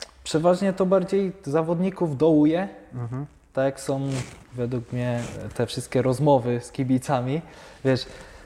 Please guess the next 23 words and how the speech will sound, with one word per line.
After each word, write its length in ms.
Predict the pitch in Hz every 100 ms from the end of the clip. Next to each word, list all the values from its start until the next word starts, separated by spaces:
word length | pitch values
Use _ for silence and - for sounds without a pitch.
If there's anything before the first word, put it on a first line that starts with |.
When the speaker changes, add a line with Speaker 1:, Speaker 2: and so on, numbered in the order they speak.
| - -
Speaker 1:
ze 120 | 123
strony 420 | 135 - 175 175 165
kibiców 520 | 180 156 180 185 -
to 120 | 165
może 280 | 165 160 156
tak, 240 | 165 165
że 120 | 151
to 160 | 139 156
działa 280 | 151 147 147
motywacyjnie, 760 | 143 - 131 135 - 143 123 107
tak? 260 | 127 - - -
Że 140 | 113 -
przyjdą 340 | - 139 135
na 140 | 135
trening, 500 | 127 143 139 139 139
że 160 | 120 127
jak 200 | 131 135
nie 100 | 135
wygracie, 520 | 127 127 139 135 135
to 100 | 131
dostaniecie 680 | 123 123 - 123 127 127 127
po 160 | 123 123
łe-, 280 | 120 120